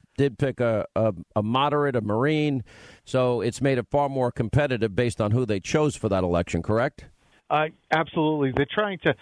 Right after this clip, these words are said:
Speaker 2: they're trying to be a lighter version of the Republicans, but they're not. Because, and that's the key thing about having the House and the Senate make the Democrats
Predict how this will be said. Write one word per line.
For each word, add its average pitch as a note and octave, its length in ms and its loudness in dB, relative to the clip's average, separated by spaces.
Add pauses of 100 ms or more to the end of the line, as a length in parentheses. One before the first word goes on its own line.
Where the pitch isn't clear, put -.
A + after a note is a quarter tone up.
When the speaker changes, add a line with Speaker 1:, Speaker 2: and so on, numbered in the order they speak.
(300)
Speaker 2:
they're D#3 120 2 (100)
trying F#3+ 280 0
to F3 100 -4
be C#3+ 180 0
a C3+ 60 2
lighter C3+ 340 0
version C3 480 0
of A2+ 140 -2
the A2+ 80 0
Republicans, A2 720 -2 (100)
but A#2+ 120 4
they're E3+ 120 0
not. G3 300 -2 (500)
Because, C#3 380 2
and C#3+ 120 -2
that's D#3+ 220 2
the D3+ 80 -2
key E3+ 240 0
thing D#3 160 2
about C3+ 260 0
having C3+ 280 -4
the A#2+ 100 -4
House D3+ 340 0 (460)
and B2 120 2
the B2 100 2 (120)
Senate F#3 320 2 (380)
make D#3+ 360 2
the D3+ 80 -8
Democrats C#3 580 2